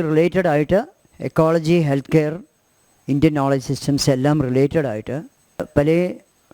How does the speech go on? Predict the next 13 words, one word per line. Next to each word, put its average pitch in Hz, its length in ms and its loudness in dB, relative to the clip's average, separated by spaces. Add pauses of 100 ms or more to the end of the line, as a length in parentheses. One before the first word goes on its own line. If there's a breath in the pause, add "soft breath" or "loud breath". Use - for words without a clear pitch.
(180)
ടോപ്പിക്സും 170 560 0
കവർ 147 180 2
ചെയ്യുന്നുണ്ട്. 139 400 0 (540)
Green 165 200 4 (100)
commerce 156 400 2
and 143 160 0
sustainable 143 460 0 (100)
models, 131 340 -2 (680)
sustainable 160 580 2
development 143 500 0
goals 135 200 0 (100)
through 127 260 0
community 160 480 2